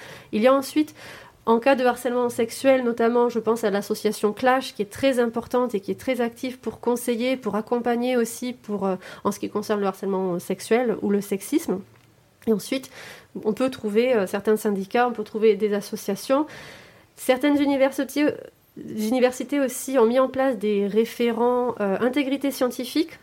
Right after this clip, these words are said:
quand on va parler, euh, certains, de certains cas de harcèlement et surtout ensuite de problèmes de propriété intellectuelle ou de plagiat ou un ensemble de, de, de problèmes relationnels. Euh, et il y a aussi les, des référents, euh,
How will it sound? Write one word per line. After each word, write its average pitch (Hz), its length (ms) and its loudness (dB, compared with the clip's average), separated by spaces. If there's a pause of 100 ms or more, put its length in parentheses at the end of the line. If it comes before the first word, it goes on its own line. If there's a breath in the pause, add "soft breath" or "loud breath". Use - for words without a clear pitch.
quand 202 180 -2
on 202 80 0
va 190 120 2
parler, 220 500 2
euh, 196 200 0
certains, 190 440 -6
de 185 160 -4
certains 196 240 -6
cas 214 120 0
de 202 80 0
harcèlement 214 440 2
et 190 80 0
surtout 226 340 -4
ensuite 208 420 -2
de 190 120 -2
problèmes 208 480 2
de 180 100 -6
propriété 202 460 -2
intellectuelle 214 680 2
ou - 20 -2
de 185 120 -2
plagiat 208 640 2 (260 loud breath)
ou 190 140 0
un 202 100 2
ensemble 208 300 0
de, 185 140 -4
de, 185 200 -6
de 180 160 -8
problèmes 190 380 0
relationnels. 196 720 0 (800 loud breath)
Euh, 196 500 2
et 247 160 2
il 233 60 0
y 214 80 4
a 185 40 2
aussi 233 380 -4
les, 175 480 0
des 180 240 -2
référents, 202 800 2
euh, 170 460 0